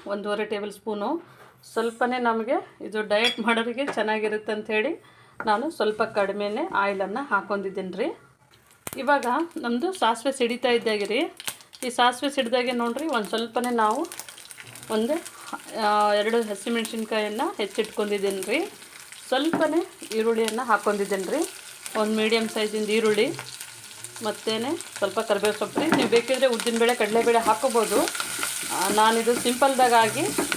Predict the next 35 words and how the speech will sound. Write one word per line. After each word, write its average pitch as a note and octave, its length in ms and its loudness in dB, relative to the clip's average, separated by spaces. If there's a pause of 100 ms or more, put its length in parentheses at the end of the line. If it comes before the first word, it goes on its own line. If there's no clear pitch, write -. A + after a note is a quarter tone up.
(220)
ಅಂದ್ರೆ A#3+ 220 2
ತುಂಬ A#3+ 240 4
ಆಯಿಲ್ನೂ A#3 400 6
ಬೇಡ, A3 280 4 (240)
ತುಂಬ A3+ 180 2 (220)
ಮಸಾಲನೂ G#3 560 2
ಬೇಡ G#3 220 4
ಅಂಥೇಳಿ, G#3 540 4 (720)
ಆ, G#3 260 4
ಇದು A#3 160 -2
ಈ A#3+ 120 2
ಥರನೂ B3+ 400 2
ಮಾಡಿದ್ರೂ A#3 600 2
ಟೇಸ್ಟ್ A3 300 2
ಆಗಿರುತ್ತೆ G#3+ 380 0
ರೀ. C#4+ 60 2
ಹಾಗಾಗಿ G#3 880 0 (600)
ನಾನು G3+ 160 2 (160)
ಮನೇಲಿ G#3+ 320 2
ಮಾಡಿದಾಗ A#3 260 0
ಈ A3 80 0
ಥರ G#3 200 0
ಮಾಡಿದಾಗ G3+ 360 -2
ಚೆನ್ನಾಗಿ G3+ 280 0
ಟೇಸ್ಟ್ G#3 280 -2
ಬಂದಿತ್ತು, G3+ 260 -4
ಹಾಗಾಗಿ G3 400 2
ನಾನು F#3+ 200 -2
ಇದೇ F#3+ 180 -4
ಥರನೇ G3 320 -6
ಹಾಕ್ಕೊತಾ F#3+ 580 -4
ಇದ್ದೇನೆ. F3+ 300 -6 (380)
ಇವಾಗ A#3+ 280 2 (420)
ನಮ್ಮದು A#3 320 -2
ಸ್ವಲ್ಪನೇ A#3 580 0